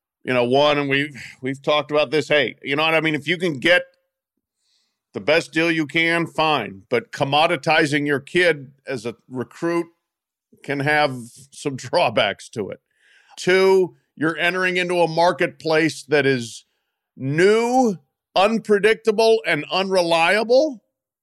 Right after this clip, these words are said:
I don't know whether there's enough of a track record to prove that people are going to pay what they may say they're going to pay.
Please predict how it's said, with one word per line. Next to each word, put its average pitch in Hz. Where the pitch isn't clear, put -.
I 139
don't 175
know 175
whether 180
there's 156
enough 170
of 170
a 175
track 175
record 180
to 156
prove 170
that 160
people 175
are 160
going 160
to 143
pay 151
what 170
they 143
may 139
say 135
they're 170
going 180
to 175
pay. 185